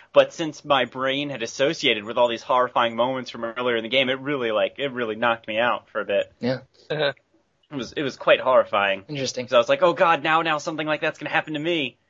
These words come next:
Speaker 2: Hmm.
Speaker 1: Unless I solve these clever puzzles really quickly.
Speaker 2: Interesting.
Speaker 3: I like it. I like the, the Pavlovian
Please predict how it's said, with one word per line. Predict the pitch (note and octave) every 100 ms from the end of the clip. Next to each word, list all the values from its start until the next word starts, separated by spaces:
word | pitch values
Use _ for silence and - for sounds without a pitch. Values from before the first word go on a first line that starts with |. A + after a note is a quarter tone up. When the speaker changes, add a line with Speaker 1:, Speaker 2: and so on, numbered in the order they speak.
| _ -
Speaker 2:
Hmm. | C#3+ B2+ - -
Speaker 1:
Unless | D3 D#3
I | D3+
solve | F#3 F#3 F3+
these | E3 -
clever | G#3 F3+
puzzles | E3+ G3+ E3+ C#3+
really | G3+ F3
quickly. | - - C#3 B2 - -
Speaker 2:
Interesting. | A#2+ A#2 - A#2+ _ _ - -
Speaker 3:
I |
like | E3 E3+
it. | B2+
I |
like | C3+ C#3 -
the, | C3 A#2+ _ -
the | A#2+
Pavlovian | - C3 A#2+ C3 B2+ C3 B2+